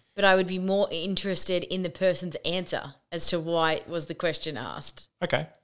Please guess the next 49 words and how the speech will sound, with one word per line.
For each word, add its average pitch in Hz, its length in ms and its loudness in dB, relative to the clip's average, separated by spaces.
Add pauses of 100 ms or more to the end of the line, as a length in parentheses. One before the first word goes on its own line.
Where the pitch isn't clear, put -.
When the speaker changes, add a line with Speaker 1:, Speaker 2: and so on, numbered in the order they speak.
(260)
Speaker 2:
fair 117 120 0
enough. 98 340 -6 (400)
Speaker 1:
It 185 120 -4
would 185 240 -4
fascinate - 580 -2
me, 151 140 -4
actually. 147 640 0 (180)
But 180 200 4
Speaker 2:
All 160 60 -4
right. 151 80 -2
Speaker 1:
yes, 165 280 4
that 202 200 6
is, 208 260 0
that 180 180 2
is 170 140 0
a 170 80 0
good 165 220 -4
one. 139 340 -4 (460)
Speaker 2:
All 123 80 2
right, 120 260 6
I'll 127 100 8
take 120 180 8
the 107 60 4
next 110 200 2
one. 143 220 4 (420)
The 113 60 2
next 120 200 2
sign 113 340 6
you 110 120 6
might 110 200 4
have 113 140 4
a - 20 -2
diet 110 300 8
mindset 113 520 4
is 113 380 2 (320)
classic 127 540 4
all 135 400 8
or 110 120 4
nothing 110 460 0
thinking. 98 520 -4 (560)
So 104 600 4 (120)
you're 113 200 -2
either 107 200 2
being, 135 520 2
you're 131 380 -2
either 117 140 6
on 151 180 6
a 156 40 4
diet 113 560 6